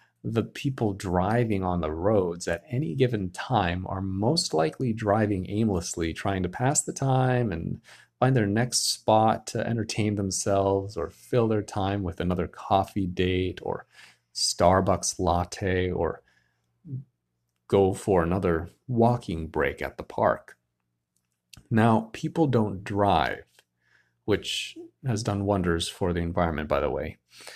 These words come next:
um, resulting in very few parts per million of pollutants all around the world in the atmosphere.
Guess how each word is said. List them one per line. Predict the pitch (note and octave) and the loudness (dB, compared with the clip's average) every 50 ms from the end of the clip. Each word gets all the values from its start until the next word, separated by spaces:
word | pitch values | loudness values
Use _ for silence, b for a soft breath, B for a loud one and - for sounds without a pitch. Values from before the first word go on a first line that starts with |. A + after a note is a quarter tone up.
| B B B B B _ | B B B B B _
um, | - E2+ D#2+ D#2+ D#2+ D#2 D2+ D2+ F2 - _ _ _ _ _ _ | -2 0 0 0 0 -2 -4 -6 -10 -12 _ _ _ _ _ _
resulting | - F#2+ F2 F2+ F2 E2+ - G#2 F2+ F2 | -4 0 2 2 2 2 0 -2 -2 -2
in | E2 E2 E2+ F2+ | -2 -4 -4 0
very | F2+ F#2 G2 F#2+ F#2 | 0 2 2 2 0
few | F#2 - - F#2 F2 F2 F2 | -4 -4 0 2 2 2 2
parts | F2 - - F2 E2+ - | 0 -2 -2 -2 -2 -4
per | - - F#2 | -6 -4 -2
million | F2 F2 F2 E2+ F2 E2+ E2 D#2+ | 0 0 0 0 0 -2 -4 -4
of | D#2+ D#2 - | -6 -10 -12
pollutants | - - F#2 E2+ E2+ E2 - E2+ D#2 D#2 - - | -10 -6 -4 -4 -4 -4 -4 -6 -6 -6 -6 -6
all | - F2 F2 F2 F2+ F2+ | -4 -2 0 0 0 0
around | F2 F2 F2 E2+ F2 E2+ E2+ | 0 0 -2 -2 -2 -2 -2
the | D#2 | -2
world | D#2 D#2+ D#2+ E2 F2 F#2+ A2+ - | -2 0 2 2 2 0 -2 -4
in | - - | -6 -6
the | E2 C2 | -6 -6
atmosphere. | C#2+ D#2 D#2 F#2 F2 - - - F#2+ G#2+ C#3 - - | -6 -6 -6 -4 -4 -4 -4 -2 -2 -2 -2 -2 -6